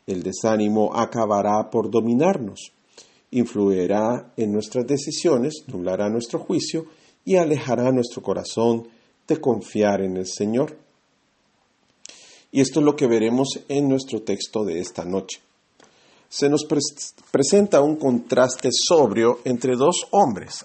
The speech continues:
ambos reyes ungidos de Israel, caminando bajo un intenso estrés y desánimo.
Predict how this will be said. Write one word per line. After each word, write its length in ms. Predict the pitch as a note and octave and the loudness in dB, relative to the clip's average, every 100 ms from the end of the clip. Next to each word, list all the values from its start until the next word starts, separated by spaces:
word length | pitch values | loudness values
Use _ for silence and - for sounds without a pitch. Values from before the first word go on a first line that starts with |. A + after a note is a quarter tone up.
| _ | _
ambos 500 | G2 G2 F#2+ D3+ - - - _ - | 0 2 2 0 0 -10 -20 _ -4
reyes 360 | G3+ B3 A3+ D3+ | 0 2 0 0
ungidos 580 | B2 - C#3 D3 C#3 | -2 0 4 4 2
de 160 | A2+ G#2 | 2 0
Israel, 600 | G2 - F2+ G2 F2+ - - _ _ _ - | 0 -2 2 2 2 -4 -18 _ _ _ 0
caminando 600 | C3 B2+ A#2+ A#2+ B2 C3 | 2 4 4 4 4 2
bajo 320 | A#2+ - G#2+ | 2 2 -2
un 100 | G#2+ | 0
intenso 640 | A2 A2+ G#2+ G#2+ G#2 - | 0 0 2 2 2 4
estrés 540 | A2+ - E3+ D#3+ D#3+ - | 2 2 2 2 2 -2
y 120 | F#3+ | 0
desánimo. 600 | E3 E3+ A#3+ A3 A2 - | 2 2 4 4 2 -4